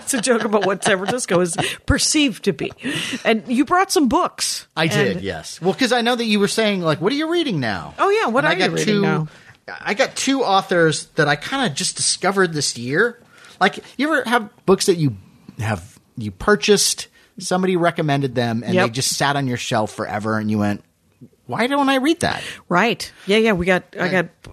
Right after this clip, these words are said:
Speaker 2: so, uh, this is one that I think you, well, we were talking about, we were talking about, uh, Lovecraft.
Speaker 1: Yeah.
Speaker 2: And so there's a guy named Frank Belknap Long.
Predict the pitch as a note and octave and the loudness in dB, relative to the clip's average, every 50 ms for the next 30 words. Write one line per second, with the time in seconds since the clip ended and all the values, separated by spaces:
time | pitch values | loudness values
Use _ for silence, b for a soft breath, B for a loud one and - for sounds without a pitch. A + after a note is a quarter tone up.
0 | - _ _ - - G#3 G#3+ G#3 G#3 - - D#3 D#3+ E3 C4+ - - D4 A#3 G#3+ | -20 _ _ -2 2 2 2 2 0 -4 -8 -8 -4 -2 -2 -2 -2 -2 -2 -2
1 | G3 F3+ E3 D3 C#3+ C3+ - - C#3+ B2+ - D3+ D3 - G3 A3 G#3+ G#3 A#3+ B3 | 0 0 0 0 -2 -2 -2 -6 -8 -6 -6 -8 -8 0 2 2 4 4 2 2
2 | B3+ D4+ D#4+ D#4 D#4 C#4 A#3+ G#3 F#3 - G#3 G3+ G#3 A3 - D#4+ D#4+ - D4 A3+ | 2 2 2 0 2 4 4 4 4 4 2 -2 -2 -2 -2 -6 -6 -6 -2 2
3 | G#3 F#3 E3 D#3+ - - - C#3 C#3 C3 A#2+ G#2+ - B2 C3+ E3+ F3+ - - - | 2 4 4 4 2 0 -2 -2 -2 -2 -2 -4 -6 0 2 2 2 0 -2 -4
4 | G#2+ D#2+ - - - - - - A#3+ C4 A#3+ D3+ - B B B B B D3+ D3 | -4 -4 -4 -8 -12 -18 -10 -4 0 0 0 0 -2 B B B B B -4 -2
5 | C#3 - D#3+ C#3+ C#3 C3+ C3 C3 D3 C#3+ C3 C#3+ A#2+ E3+ E3 F#3 G3+ F#3+ D#3+ C#3+ | 0 2 2 4 4 4 4 4 2 2 2 0 0 2 2 2 2 2 0 -2
6 | C3+ - - - D#3 E3+ F#3 G#3 - - - - - D3+ E3 F3+ F3 - F3+ F3+ | -2 -6 -4 0 2 2 2 0 -2 -6 -14 -4 0 0 0 0 0 -4 -2 0
7 | E3+ E3 E3 - D3 C3 B2 B2+ B2 A2+ G2 D#2+ C#2+ D#2+ F2 | 0 0 -2 -4 -6 -2 0 2 2 2 0 -2 -4 -10 -14